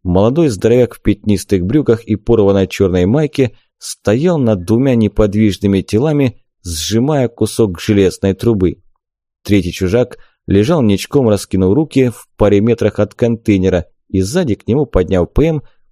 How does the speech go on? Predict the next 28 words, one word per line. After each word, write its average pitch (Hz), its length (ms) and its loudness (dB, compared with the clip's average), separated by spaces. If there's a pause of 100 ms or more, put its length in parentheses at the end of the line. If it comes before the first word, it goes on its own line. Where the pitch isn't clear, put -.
мелкими 95 640 0
шажками 135 760 -2 (120)
приближался 98 680 2
хорек. 98 560 -2 (560)
Он 98 220 0
был 127 180 2
еще 98 280 0
более 92 260 2
грязный, 101 440 0
чем 92 200 -2
раньше, 127 440 -2 (320)
к - 60 -18
щеке 151 400 -2
прилипла 110 460 0
луковая 98 480 2
шелуха, 101 640 -2 (300)
спортивки 165 800 -4
мокрые, 139 560 0 (220)
наверное, 151 480 0
добежав 117 500 2
до 110 140 0
свалки 113 400 0
и 113 80 2
увидев, 107 300 2
что 104 180 0
происходит, 123 680 -2 (260)
мальчишка 107 600 -4
упал 143 460 -2